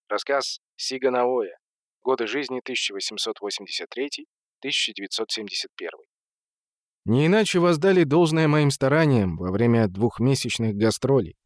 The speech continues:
Но я теперь уже и не думаю этим гордиться. Нет ничего глупее желания всегда быть умнее всех. Ларош Фуко. Максимы или моральные размышления.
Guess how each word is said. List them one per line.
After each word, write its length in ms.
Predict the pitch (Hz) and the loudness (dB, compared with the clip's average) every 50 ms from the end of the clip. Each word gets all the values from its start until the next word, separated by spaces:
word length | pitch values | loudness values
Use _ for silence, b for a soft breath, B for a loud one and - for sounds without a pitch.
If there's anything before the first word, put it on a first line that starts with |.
| _ _ _ _ _ _ _ _ _ _ _ _ | _ _ _ _ _ _ _ _ _ _ _ _
Но 80 | 90 | 0
я 160 | 113 156 208 208 | 2 2 2 2
теперь 300 | - 190 208 202 175 - | 0 -2 -2 -2 -2 0
уже 360 | - 151 151 143 196 202 - - | 0 0 2 2 2 0 0 0
и 60 | - 165 | 2 2
не 180 | 175 175 170 | 4 4 4
думаю 380 | 165 262 254 202 127 95 - - - | 4 2 2 0 0 0 -2 -2 -2
этим 340 | 113 120 - - 110 107 | -2 -2 0 0 0 0
гордиться. 580 | 101 113 113 107 98 101 104 92 - - - - _ _ _ _ _ _ _ _ _ _ _ _ | 2 2 2 0 0 -2 -4 -6 -6 -8 -12 -14 _ _ _ _ _ _ _ _ _ _ _ _
Нет 220 | - 127 165 165 139 - | -2 0 0 0 0 0
ничего 380 | 156 147 135 - 156 151 151 | 0 0 2 2 2 2 2
глупее 440 | 143 143 147 143 175 175 165 143 113 | 4 4 2 4 4 4 4 4 4
желания 500 | 101 104 107 117 131 139 135 131 123 113 | 4 4 4 4 4 4 4 4 4 2
всегда 340 | 98 - - 104 107 123 123 | 2 0 -4 -2 0 0 2
быть 180 | 110 110 101 - | 2 2 2 2
умнее 380 | 110 107 110 117 113 107 98 | 2 2 4 4 4 2 2
всех. 380 | 85 - - 110 107 95 - _ _ _ _ _ _ _ _ _ _ _ _ _ _ _ _ | 0 -2 -2 -4 -4 -4 -6 _ _ _ _ _ _ _ _ _ _ _ _ _ _ _ _
Ларош 380 | 107 120 123 123 120 - - | 0 2 2 4 2 2 2
Фуко. 420 | - - 117 - _ - 110 92 - - _ _ _ _ _ _ _ _ _ _ _ _ _ _ _ - | 0 0 0 -2 _ -2 -2 -2 -2 -6 _ _ _ _ _ _ _ _ _ _ _ _ _ _ _ -6
Максимы 500 | 127 135 131 - - 135 127 127 123 - _ _ _ _ | -4 -4 -4 -4 -6 -6 -6 -6 -8 -10 _ _ _ _
или 140 | - 131 135 | -6 -4 -2
моральные 580 | 127 123 117 110 113 113 113 110 110 110 110 101 | 0 0 2 2 2 0 0 -2 -4 -6 -6 -6
размышления. 640 | 110 107 - - 98 - - - 82 - - _ | -6 -6 -6 -6 -8 -8 -8 -8 -10 -16 -18 _